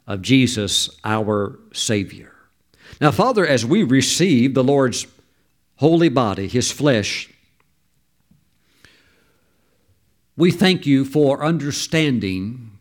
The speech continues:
the laws of honor, that it is a law of lifting, just like an airplane goes up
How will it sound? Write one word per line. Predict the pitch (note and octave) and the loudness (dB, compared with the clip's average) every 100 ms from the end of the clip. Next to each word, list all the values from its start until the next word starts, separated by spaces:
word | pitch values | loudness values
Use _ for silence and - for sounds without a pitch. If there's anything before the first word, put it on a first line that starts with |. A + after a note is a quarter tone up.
| _ _ _ - | _ _ _ -4
the | A#2+ | 0
laws | B2 C#3 C#3 C#3+ A#2 | 2 2 2 0 0
of | C3 - | -4 -4
honor, | C3 B2 G2 D2+ - - _ _ _ _ - - - - | -4 -2 -4 -8 -16 -20 _ _ _ _ -20 -20 -20 -6
that | G2 C#3+ C3+ | 0 2 2
it | D#3 | 2
is | D3 | 2
a | D3 | 4
law | C3 C3+ D3+ D3+ | 4 4 2 0
of | D#3 B2+ | -2 0
lifting, | D#3 F3+ - A2 D2+ - _ _ _ _ _ _ _ _ _ _ _ - | 2 2 0 -12 -12 -16 _ _ _ _ _ _ _ _ _ _ _ -8
just | B2+ D3+ | -4 0
like | D#3 | 2
an | E3+ | 4
airplane | F3+ F#3 - C3 G#2 F2+ | 4 2 0 0 0 -4
goes | G2+ D3 B2 | 0 2 2
up | D#3+ B2+ - | 2 0 -4